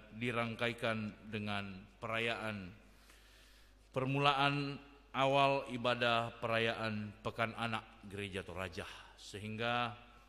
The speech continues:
dalam ibadah kita juga melibatkan anak-anak kita dalam proses ibadah.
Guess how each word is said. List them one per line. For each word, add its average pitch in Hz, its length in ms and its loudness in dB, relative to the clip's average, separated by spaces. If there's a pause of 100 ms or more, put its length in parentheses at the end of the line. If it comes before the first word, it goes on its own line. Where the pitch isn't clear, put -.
dalam 98 560 -2
ibadah 123 320 2
kita 143 480 4 (720)
juga 107 640 2
melibatkan 113 800 2
anak-anak 98 480 -6
kita 101 240 -6 (320)
dalam 92 480 -6
proses 90 560 -10
ibadah. 98 400 -4